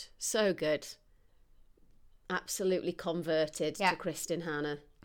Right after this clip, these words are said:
Speaker 2: Yeah, for sure. I, um, I'm glad that we picked it.
Speaker 1: <laughs>
Speaker 2: A pretty random
Speaker 1: Yeah.
Speaker 2: pick, really, wasn't it? But I'm glad that
Speaker 1: It's got
Speaker 2: we went
Speaker 1: snow in it.
Speaker 2: for
Speaker 1: We'll
Speaker 2: it.
Speaker 1: do that in December. <laughs>
Speaker 2: Yeah.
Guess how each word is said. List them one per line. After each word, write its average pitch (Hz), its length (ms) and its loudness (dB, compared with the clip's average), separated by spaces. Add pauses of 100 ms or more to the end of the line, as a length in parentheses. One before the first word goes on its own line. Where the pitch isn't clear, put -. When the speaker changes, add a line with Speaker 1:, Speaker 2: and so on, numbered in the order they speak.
(1800)
Speaker 2:
Yeah, 165 280 0 (160)
for 185 120 -8
sure. 170 420 -4 (260)
I, 165 340 -4
um, 165 340 -8 (220)
I'm 180 80 -4
glad 156 260 -2
that 165 80 -6
we 170 80 -6
picked - 380 -6
it. 170 160 -2 (920)
Speaker 1:
<laughs> 202 40 2
Speaker 2:
A 196 180 4
pretty 196 220 6
random 240 420 8
Speaker 1:
Yeah. 311 120 10
Speaker 2:
pick, 302 140 2
really, 185 240 2
wasn't 285 280 0
it? 165 160 -2
But 175 80 4
I'm 170 140 2
glad 196 240 4
that 202 100 4
Speaker 1:
It's 170 40 2
got - 100 10
Speaker 2:
we 220 140 6
went 226 140 6
Speaker 1:
snow 190 120 6
in 214 80 10
it. 277 100 8
Speaker 2:
for - 80 0
Speaker 1:
We'll 202 80 6
Speaker 2:
it. 175 40 4
Speaker 1:
do 233 140 10
that 240 180 10
in 175 80 2
December. 185 500 6 (420)
<laughs> 226 80 -8 (800)
Speaker 2:
Yeah. 196 340 4